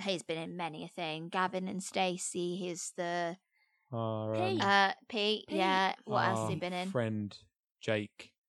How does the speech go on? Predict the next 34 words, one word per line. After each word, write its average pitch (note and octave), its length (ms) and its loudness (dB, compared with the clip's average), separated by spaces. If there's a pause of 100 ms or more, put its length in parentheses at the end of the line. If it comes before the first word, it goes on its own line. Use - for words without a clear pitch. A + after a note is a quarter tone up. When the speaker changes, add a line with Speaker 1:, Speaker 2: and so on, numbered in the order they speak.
(120)
Speaker 2:
who G#2 220 -2
we've A#2 100 -10
had G#2 140 0
on G2 60 -4
the G2 60 -2
podcast - 560 -4
a - 40 -20
couple - 240 -6
of G#2+ 60 -18
times, G2 380 -8 (580)
um, F#2+ 440 -4 (920)
saw G2+ 240 0
King F2+ 200 -6
George F2+ 260 -8
the G2 60 -14
Third, F#2+ 320 -8 (360)
Madness F#2+ 320 -6
of - 80 -18
King G2 160 -12
George F#2 200 -8
the F2+ 60 -12
Third, F2+ 260 -6
and E2+ 120 -12
said G2 240 -8 (120)
he F#2+ 120 -6
was G#2 120 -14
very - 240 -10
good. A2 200 -14 (300)
Speaker 1:
Mm, G3 120 -6
Speaker 2:
So, E3 80 -6 (220)
Speaker 1:
so F3 160 -6 (220)
there F#3 120 -8
we F#3 100 -8
go. A3 300 -6